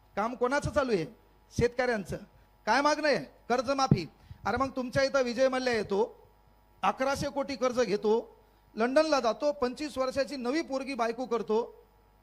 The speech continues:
ते तुमच्या उरावर बसलेला चालते, मग इथं शेतकऱ्याचं कर्जमाफीवर काय झडपणी आली रे तुम्हाला? राजकारणामध्ये तुमच्या गप्पा तर लयच भारी होत्या ना बाबा. मग सरकार विरुद्ध बोललं की पुन्हा तुमच्या पुढे लाग लागती.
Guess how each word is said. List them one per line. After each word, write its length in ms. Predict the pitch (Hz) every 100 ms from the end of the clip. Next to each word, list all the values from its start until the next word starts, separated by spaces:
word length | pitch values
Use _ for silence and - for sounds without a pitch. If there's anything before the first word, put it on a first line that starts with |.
| _
ते 100 | 233
तुमच्या 400 | 277 254 247 277
उरावर 280 | 277 240 285
बसलेला 380 | 262 254 269 269
चालते, 320 | 262 247 269
मग 200 | 262 254
इथं 160 | 220 262
शेतकऱ्याचं 540 | - 226 262 262 269
कर्जमाफीवर 720 | 285 233 220 262 254 269 254 277
काय 320 | 254 240 269
झडपणी 360 | 196 226 269
आली 180 | 277 285
रे 80 | 285
तुम्हाला? 240 | 285 302 349 - _ _ _ _ _ _ _ _ _ _ _ _ _ _
राजकारणामध्ये 640 | 214 226 - 269 277 277 285
तुमच्या 300 | 277 269 285
गप्पा 260 | 226 240
तर 120 | 277
लयच 180 | 285 294
भारी 180 | 254 233
होत्या 220 | 285 302
ना 60 | 302
बाबा. 120 | 302 330 - - _ _ _ _ _ _ _
मग 120 | 233
सरकार 380 | 220 233 240 277
विरुद्ध 280 | 285 285 294
बोललं 240 | 294 285
की 100 | 285
पुन्हा 260 | - 247 269
तुमच्या 280 | 285 285 285
पुढे 220 | 285 285
लाग 160 | 285
लागती. 320 | 285 285 285